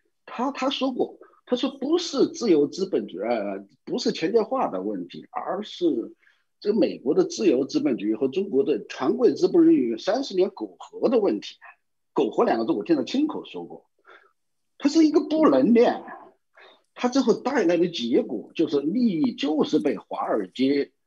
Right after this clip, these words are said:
硅谷这种全球化资本和中国政府、中央政府和地方政府分割了，对吧？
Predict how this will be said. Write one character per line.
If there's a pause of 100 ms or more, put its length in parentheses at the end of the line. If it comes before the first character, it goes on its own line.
(160)
硅
谷
这
种
全
球
化
资
本 (640)
和
中
国
政
府、 (1700)
中
央
政
府
和
地
方
政
府 (280)
分
割
了， (800)
对
吧？